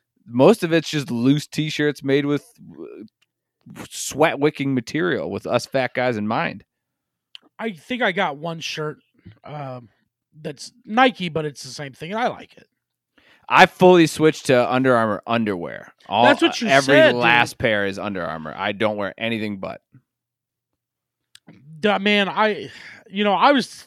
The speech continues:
Speaker 2: thinking about that the other day. I was like, "I just need to go buy fucking nice underwear, dude. What am I doing? I'm still buying shit, picking shit up at Walmart."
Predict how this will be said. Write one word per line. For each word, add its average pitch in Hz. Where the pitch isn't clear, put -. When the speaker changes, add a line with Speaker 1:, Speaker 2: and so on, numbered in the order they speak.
Speaker 2:
thinking 202
about 165
that 170
the 165
other 139
day. 156
I -
was 135
like, -
"I 233
just -
need 190
to 127
go 135
buy 120
fucking 131
nice 151
underwear, 107
dude. 104
What 165
am 196
I 123
doing? 110
I'm 175
still 208
buying 151
shit, -
picking 175
shit -
up 120
at -
Walmart." 101